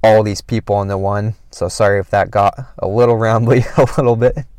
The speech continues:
Too much detail with a couple speakers. But if you're not, if you haven't been to Door to Door Con, definitely come next year.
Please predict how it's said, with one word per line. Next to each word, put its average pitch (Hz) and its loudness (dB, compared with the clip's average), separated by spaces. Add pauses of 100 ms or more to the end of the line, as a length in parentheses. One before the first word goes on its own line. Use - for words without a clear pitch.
(800)
Too 139 0
much 113 0
detail 110 2
with 101 2
a 95 -4
couple 104 -4
speakers. 101 -6 (680)
But 113 6
if 110 2
you're 110 4
not, 120 0 (200)
if - -8
you 117 2
haven't 131 4
been 127 2
to 117 0
Door 120 4
to 120 2
Door 113 4
Con, 113 0 (340)
definitely 110 0
come 107 -2
next 101 -6
year. 101 -2